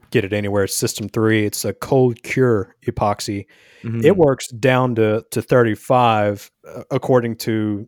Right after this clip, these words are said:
Speaker 1: the information on the bottle. I know Gorilla Glue needs a minimum of forty. This is tough if you're going that low. Um, I don't think woodworking would be very enjoyable.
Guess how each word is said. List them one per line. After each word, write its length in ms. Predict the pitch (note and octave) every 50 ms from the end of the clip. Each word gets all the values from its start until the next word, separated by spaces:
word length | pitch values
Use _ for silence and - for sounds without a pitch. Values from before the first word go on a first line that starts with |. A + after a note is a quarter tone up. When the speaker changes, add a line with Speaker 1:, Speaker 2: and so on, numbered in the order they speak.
| _ _ -
Speaker 1:
the 300 | C3+ A#2 G#2+ G#2+ G#2+ G#2+
information 500 | G#2+ G#2+ - A#2+ G#2+ G#2+ G#2 - - A2
on 120 | G2+ G2+
the 80 | G2 F#2+
bottle. 520 | F#2+ A2 A2+ A#2 A2 G#2+ G#2 G2 G2 - _ _ _ _ _ _ _ _ _ -
I 80 | C3
know 140 | A#2 A#2 A#2
Gorilla 380 | A2+ A#2 A2 A2+ C3+ D#3 F3+ E3+
Glue 540 | C#3+ C#3 C#3+ D3 C#3+ C#3+ C#3+ C#3 B2+ A#2 - _ _ _ _ _
needs 280 | - C3 B2 B2 A#2 A#2
a 60 | A2+
minimum 440 | G#2+ A2+ B2 C3 C3+ B2+ B2 A#2 A2
of 80 | G2+ -
forty. 760 | - - - - - D#3+ D3+ D3 C3+ A#2+ G#2+ G#2+ G#2+ A2 _ _ _ _ _ _ _ _
This 180 | - B2+ C#3+ -
is 100 | D#3 -
tough 280 | - - D3 D3+ D3+ -
if 120 | B2+ -
you're 60 | B2+ A2
going 260 | C3 B2+ A#2+ A#2+ A2+
that 180 | A#2 A#2 A2+
low. 400 | A2 A#2 A#2 A#2+ A2+ G#2 G2+ - _ _ _ _ _
Um, 480 | - A2+ G#2+ G#2+ G#2 G#2 G#2 G2+ G2 A2 - - -
I 60 | A#2+
don't 140 | B2 A#2+ -
think 160 | A#2+ A2 -
woodworking 420 | B2+ A#2 A2 A2+ A#2 A2+ - A2+
would 100 | A2+ G#2
be 100 | G#2 A2
very 300 | G#2 G#2 A2 G#2+ A2 G#2
enjoyable. 580 | G#2 G2+ A#2 A2+ A2 A2 A2 G#2+ G#2+ G#2 G2+